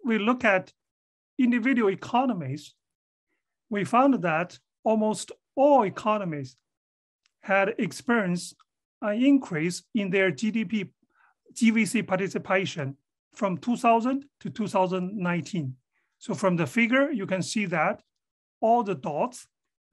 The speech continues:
measuring G V C participation in two thousand nineteen are ahead of the blue lines. In particular, the participation rate for Germany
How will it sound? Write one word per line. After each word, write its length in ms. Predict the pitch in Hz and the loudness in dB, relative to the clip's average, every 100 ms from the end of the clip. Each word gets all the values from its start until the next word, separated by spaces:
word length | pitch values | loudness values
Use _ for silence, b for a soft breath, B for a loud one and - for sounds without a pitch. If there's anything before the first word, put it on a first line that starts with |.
| _ - | _ 0
measuring 600 | 180 196 208 220 240 - _ _ _ _ _ | 0 0 0 -2 -2 -6 _ _ _ _ _
G 120 | - 196 | -6 -2
V 160 | 214 | -2
C 160 | - 202 | -2 -4
participation 840 | - 185 180 160 196 202 - 240 220 | -2 -2 -2 -2 -2 -2 -2 -4 -4
in 140 | 180 | -4
two 140 | 208 | -6
thousand 340 | 185 196 185 185 | -2 0 0 -2
nineteen 520 | 175 180 - 233 277 _ _ _ _ - | -2 -2 -2 -2 -2 _ _ _ _ -4
are 140 | 165 | -2
ahead 320 | 120 190 208 | 0 0 0
of 280 | 202 180 190 | 0 -2 -6
the 100 | 175 | -8
blue 340 | 135 180 214 | -6 -4 0
lines. 480 | 185 165 127 120 - _ _ _ _ _ _ _ _ _ _ _ _ _ _ - | 0 0 -2 -10 -14 _ _ _ _ _ _ _ _ _ _ _ _ _ _ -2
In 200 | 220 175 | 0 0
particular, 600 | 190 277 269 196 185 214 | 0 0 -2 0 0 0
the 120 | 202 | -6
participation 840 | - 190 226 226 - 226 - 208 | -2 -2 -2 -6 -4 -4 -4 -6
rate 280 | 175 170 - | -4 -6 -6
for 180 | - 170 | -6 -6
Germany 640 | 127 240 262 185 139 208 | 0 4 4 2 -2 -6